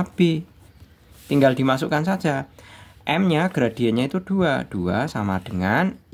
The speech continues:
Y dua, kita sepakati Y dua-nya itu yang B, yang belakang ya. Kemudian yang ini X satu, Y satu, ini X dua, Y dua. Anggap aja seperti ini.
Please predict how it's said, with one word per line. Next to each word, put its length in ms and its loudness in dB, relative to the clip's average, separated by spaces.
Y 240 -2
dua, 320 -4
kita 160 -2
sepakati 480 -2
Y 240 0
dua-nya 320 0
itu 160 0
yang 160 2
B, 160 -4
yang 320 0
belakang 420 2
ya. 160 0
Kemudian 400 0
yang 180 4
ini 400 2
X 420 -6
satu, 960 2
Y 240 -2
satu, 840 -4
ini 380 -2
X 240 -4
dua, 420 -2
Y 400 -2
dua. 400 -6
Anggap 320 4
aja 80 -2
seperti 320 -2
ini. 80 2